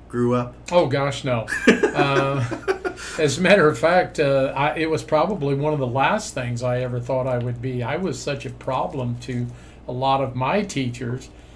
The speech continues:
Speaker 2: Uh, actually, years later, um, at a teachers' conference, I ran into one of my former teachers from when I was younger, and, um, they actually asked me what I was doing there.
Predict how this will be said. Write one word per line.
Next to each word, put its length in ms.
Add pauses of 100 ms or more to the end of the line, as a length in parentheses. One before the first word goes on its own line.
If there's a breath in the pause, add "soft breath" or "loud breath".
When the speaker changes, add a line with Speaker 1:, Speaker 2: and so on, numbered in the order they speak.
(180 loud breath)
Speaker 2:
Uh, 240
actually, 440
years 440
later, 580 (100)
um, 580
at 140
a 240
teachers' 400
conference, 680
I 120
ran 280
into 220
one 160
of 80
my 160
former 420
teachers 480
from 220
when 120
I 60
was 220
younger, 400 (600 loud breath)
and, 440
um, 500 (100)
they 300
actually 640
asked 380
me 180
what 260
I 140
was 220
doing 500
there. 340